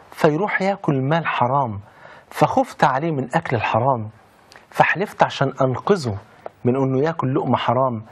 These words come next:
فلا يقبل منه طاعة ولا يرفع له دعاء، ويكون بكده لوث جسمه بلقمة حرام." سبحان الله،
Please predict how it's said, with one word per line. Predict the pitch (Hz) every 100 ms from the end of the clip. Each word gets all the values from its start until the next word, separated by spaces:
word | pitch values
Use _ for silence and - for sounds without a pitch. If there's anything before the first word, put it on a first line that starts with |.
| - - -
فلا | - 143
يقبل | 135 156 - 131
منه | 120 139 123
طاعة | 117 135 123 113 -
ولا | 143 170 139
يرفع | 156 - 127
له | 127 139 117
دعاء، | 120 123 135 131 - - - - -
ويكون | 123 156 196
بكده | 139 127 170 143 135 - - -
لوث | 147 208 190 147 139 156
جسمه | 135 190 - 147 120 101 - _ -
بلقمة | 120 147 147 104
حرام." | - 101 90 87 - - - - - - - - - - -
سبحان | - 104 147 107
الله، | 98 87